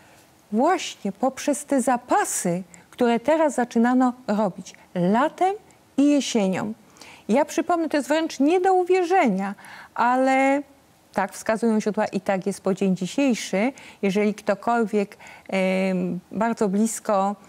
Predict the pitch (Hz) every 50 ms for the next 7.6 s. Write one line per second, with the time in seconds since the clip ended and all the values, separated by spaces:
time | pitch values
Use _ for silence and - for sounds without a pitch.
0 | - - - - - 190 180 175 175 220 254 269 262 240 226 220 202 185 180 175
1 | - - - - 214 202 - 208 202 196 - - 247 254 254 262 233 - - -
2 | - 196 - - 202 180 185 233 269 277 285 277 254 - - - - 262 233 240
3 | 226 - - - 269 233 202 170 170 - - - - - _ _ - - _ _
4 | _ _ _ _ - 320 311 - - 277 269 247 226 214 196 190 214 - _ _
5 | _ - 190 185 - - 165 170 170 175 185 220 226 - - 285 269 262 254 240
6 | 233 - - - 185 175 - 180 - 185 175 175 175 - 226 214 - - 269 262
7 | 254 240 233 - - - - 233 214 220 233